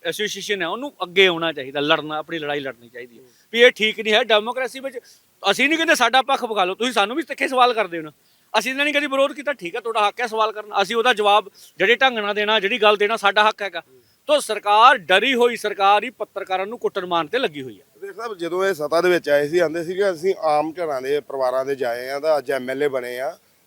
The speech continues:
Speaker 2: ਪਰ ਉਹੀ ਐਮ ਐਲ ਏ ਜਿਹੜੇ ਬਨਵੇਂ ਚੁਣੇ ਗਏ ਨੇ, ਅੱਜ ਅੰਨਦਾਤਾ ਵੀ ਰੋਡ ਤੇ ਹੈ, ਪੱਤਰਕਾਰ ਵੀ ਰੋਡ ਤੇ ਨੇ, ਕਿਉਂ ਇਹਨਾਂ ਨੂੰ ਉਹਨਾਂ ਦਾ ਦਰਦ ਸਮਝ ਨਹੀਂ ਆ ਰਿਹਾ?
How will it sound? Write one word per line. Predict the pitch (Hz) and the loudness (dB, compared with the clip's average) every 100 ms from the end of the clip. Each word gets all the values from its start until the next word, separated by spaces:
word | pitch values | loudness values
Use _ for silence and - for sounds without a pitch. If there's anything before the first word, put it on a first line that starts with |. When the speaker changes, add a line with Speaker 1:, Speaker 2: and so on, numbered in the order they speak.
| _ | _
Speaker 2:
ਪਰ | - 196 | -4 -2
ਉਹੀ | 156 180 185 226 | 2 0 0 2
ਐਮ | 202 175 170 | 4 4 2
ਐਲ | 175 | 2
ਏ | 185 | 2
ਜਿਹੜੇ | 170 170 180 175 | 2 2 2 0
ਬਨਵੇਂ | 147 143 160 | 0 0 0
ਚੁਣੇ | 147 147 160 | -2 -2 -2
ਗਏ | 151 135 123 | -2 -4 -6
ਨੇ, | 123 117 _ _ _ - 156 | -12 -18 _ _ _ -4 0
ਅੱਜ | 175 | 4
ਅੰਨਦਾਤਾ | 165 165 170 170 185 | 4 4 4 6 4
ਵੀ | |
ਰੋਡ | 175 165 151 | 4 0 -2
ਤੇ | 151 170 | -2 2
ਹੈ, | 170 | 2
ਪੱਤਰਕਾਰ | 160 156 160 156 170 | 0 -4 -4 0 2
ਵੀ | 175 | 2
ਰੋਡ | 175 156 147 | 0 0 -2
ਤੇ | 160 | -4
ਨੇ, | 165 165 156 _ _ | -4 -4 -6 _ _
ਕਿਉਂ | - 196 208 | 0 2 2
ਇਹਨਾਂ | 202 202 | 2 2
ਨੂੰ | |
ਉਹਨਾਂ | 196 190 | 2 2
ਦਾ | 180 | 0
ਦਰਦ | 160 147 131 | 0 0 -2
ਸਮਝ | 139 143 147 | -8 -8 -8
ਨਹੀਂ | 147 | -10
ਆ | |
ਰਿਹਾ? | 123 - | -14 -20